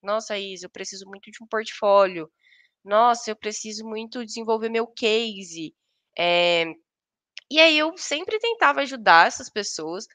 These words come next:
mas eu sentia que eu falhava também nesse processo. Porque a pessoa precisa daquilo pra agora, não é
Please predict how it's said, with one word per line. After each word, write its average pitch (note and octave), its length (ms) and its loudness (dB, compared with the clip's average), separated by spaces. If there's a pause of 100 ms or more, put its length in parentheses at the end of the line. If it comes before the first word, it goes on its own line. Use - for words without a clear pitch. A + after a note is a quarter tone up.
(260)
mas D4 160 2
eu D#4 80 -2
sentia F4+ 300 -4
que E4+ 120 -4
eu D#4 100 2
falhava E3 600 2 (160)
também F3+ 280 -2
nesse E3 200 -10
processo. - 560 -12 (480)
Porque A3 880 0 (180)
a G#3+ 80 -6
pessoa B3 280 -4
precisa C4 360 -8
daquilo C4 320 -10
pra C#4 220 -4
agora, F#3+ 520 -2 (200)
não F#3+ 240 -6
é G#3+ 840 -2